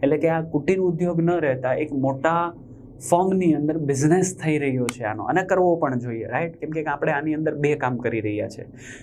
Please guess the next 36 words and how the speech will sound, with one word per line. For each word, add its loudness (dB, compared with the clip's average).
શું 0
કામ 2
કરી 2
રહ્યા 2
છે? -6
તો -6
કે -4
બી 2
કીપિંગ 2
કરી 0
રહ્યા 0
છે, -10
એટલે -6
કે, -8
કે -4
આપણે 0
મધમાખીઓ 0
માટે 0
વસાહતો -2
બનાવી 0
રહ્યા -2
છે, -4
અને 2
બહુ 6
જરૂરી 0
છે, -12
કેમ 4
કે 4
આહાર 0
શૃંખલાની -4
અંદર 0
મહત્વનું -2
સ્થાન -4
ધરાવે -2
છે. -10
કોણ? 0